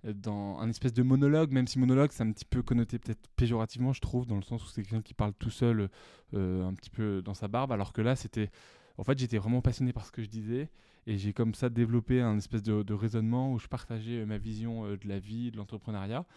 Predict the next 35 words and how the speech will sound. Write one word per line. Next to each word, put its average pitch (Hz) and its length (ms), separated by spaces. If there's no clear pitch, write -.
et 98 60
les 95 80
personnes - 300
à 120 60
la 107 80
fin - 220
m'ont 120 100
dit, 113 220
euh, 98 160
<laughs> - 360
euh, « 98 220
Tu 113 140
nous, 87 640
euh, 85 240
il 110 80
va 107 100
nous 110 160
envoyer 107 220
la 107 80
facture », 139 380
enfin, 110 280
ils 123 100
bla-, 113 220
ils 117 160
blaguaient 127 320
sur 135 140
le 107 60
fait - 320
qu'ils 110 360
avaient 104 100
l'impression 107 280
que 143 40
j'étais 113 140
en 107 80
conférence, 113 540